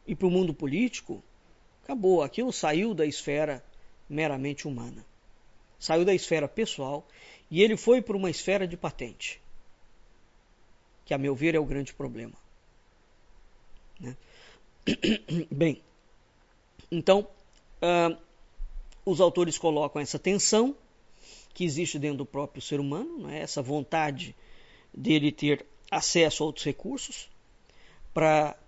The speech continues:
massagear o seu ego, pra não dar conta de lidar com a realidade que ele tem. É,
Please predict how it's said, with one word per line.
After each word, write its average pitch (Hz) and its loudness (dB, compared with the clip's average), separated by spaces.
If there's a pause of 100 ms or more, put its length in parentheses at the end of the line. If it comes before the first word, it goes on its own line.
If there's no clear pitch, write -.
massagear 156 0
o 156 -2
seu 143 -4
ego, 262 -4 (580)
pra 156 -2
não 185 4
dar 175 4
conta 190 2
de 151 -2
lidar 147 2
com - -2
a 160 4
realidade 147 -2
que 147 -6
ele 131 -6
tem. 151 -6 (320)
É, - 0